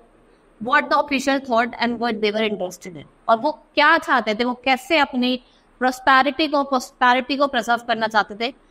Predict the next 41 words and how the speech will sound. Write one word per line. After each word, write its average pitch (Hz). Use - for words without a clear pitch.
These 330
record 320
won't 285
always 269
help 233
in 247
understand। 208
इस 311
रिकॉर्ड 254
से 339
आप 330
ये 262
नहीं 302
समझ 254
सकते 247
कि 277
वहाँ 254
के 240
लोग 254
क्या 254
चाहते 214
हैं, 175
ठीक 277
है। 415
So 320
when 294
we 392
begin 320
to 349
search 285
for 294
these 285
other 269
sources, 277
we 277
find 240
a 254
plenty। 214
For 247
this 294
we 302